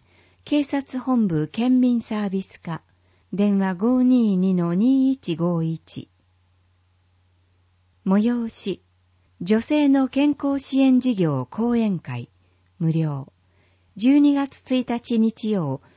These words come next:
午前十時から正午。保健福祉センター。内容、講演、将来ママになるための大切なお話。意外に誤解している月経、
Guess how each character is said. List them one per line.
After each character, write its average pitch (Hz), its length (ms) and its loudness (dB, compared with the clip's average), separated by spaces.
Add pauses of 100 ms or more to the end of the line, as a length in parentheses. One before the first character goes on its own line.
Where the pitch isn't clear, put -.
(120)
午 277 160 -2
前 262 280 2
十 233 220 0
時 196 140 -2
か 151 140 -4
ら 156 120 -6
正 165 300 -4
午。 131 220 -12 (640)
保 214 160 -6
健 269 240 2
福 - 200 -6
祉 240 40 -2
セ - 260 -4
ン 185 100 0
タ 123 360 -10 (760)
ー。 196 40 -6
内 190 220 0
容、 170 380 -6 (480)
講 247 320 0
演、 208 300 -2 (520)
将 285 280 -2
来 208 300 0
マ 233 160 2
マ 302 160 0
に 254 120 4
な 240 140 2
る 220 140 0
た 202 160 -4
め 196 140 0
の 190 200 -2
大 247 240 -4
切 269 300 -4
な 247 220 0
お 220 60 -4
話。 202 640 -6 (640)
意 196 120 0
外 277 260 2
に 277 160 2
誤 233 140 0
解 247 260 -6
し - 100 -14
て 226 140 -4
い 214 180 0
る 196 220 -4 (280)
月 196 200 -2 (120)
経、 233 380 -4